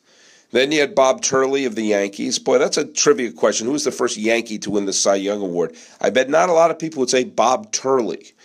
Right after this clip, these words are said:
Uh, fifty-nine early winner of the White Sox, sixty Vern Law of the Pirates, sixty-one Whitey Ford of the Yankees. Then Los Angeles had the,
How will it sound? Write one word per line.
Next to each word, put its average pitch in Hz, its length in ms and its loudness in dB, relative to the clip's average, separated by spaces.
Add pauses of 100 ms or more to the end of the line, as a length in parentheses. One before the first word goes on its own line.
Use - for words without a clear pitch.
(340)
Uh, 101 240 4
fifty-nine 117 540 0
early 110 200 0
winner 113 220 0
of 110 60 0
the 107 60 0
White 104 260 0
Sox, 117 640 0
sixty 107 420 -4
Vern 101 280 -2
Law 104 200 2
of 101 40 2
the 90 60 -8
Pirates, 104 720 -2 (380)
sixty-one 110 680 0
Whitey 90 280 -4
Ford 113 320 0
of 92 60 -2
the 90 80 -6
Yankees. 101 640 -4 (540)
Then 139 540 -2 (100)
Los 120 380 2
Angeles 131 720 0 (120)
had 110 600 0
the, 101 560 -2